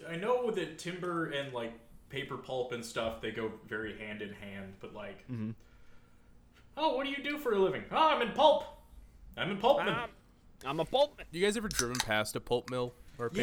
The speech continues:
Speaker 1: Yeah.
Speaker 3: mill?
Speaker 2: It smells terrible.
Speaker 1: My
Speaker 3: Yeah,
Speaker 1: stepdad
Speaker 3: it
Speaker 1: used to work
Speaker 3: smells
Speaker 1: at a
Speaker 3: like
Speaker 1: fucking paper mill.
Speaker 3: rotting human shit.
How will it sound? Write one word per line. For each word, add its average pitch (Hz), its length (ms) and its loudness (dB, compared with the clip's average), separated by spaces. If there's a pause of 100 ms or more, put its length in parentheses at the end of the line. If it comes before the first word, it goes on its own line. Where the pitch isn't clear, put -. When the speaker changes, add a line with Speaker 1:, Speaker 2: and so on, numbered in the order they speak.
Speaker 1:
Yeah. 202 100 2
Speaker 3:
mill? 131 80 0
Speaker 2:
It 127 40 -4
smells 123 540 2
terrible. 107 360 -2
Speaker 1:
My 185 40 0 (100)
Speaker 3:
Yeah, 165 220 4
Speaker 1:
stepdad 165 200 4
Speaker 3:
it 160 60 0
Speaker 1:
used 185 120 -2
to 196 60 4
work 160 80 4
Speaker 3:
smells 180 200 4
Speaker 1:
at - 60 4
a - 20 4
Speaker 3:
like 170 80 2
Speaker 1:
fucking 143 300 2
paper 120 320 -2
mill. 107 420 -6
Speaker 3:
rotting 175 560 2
human 156 480 -8
shit. - 340 -8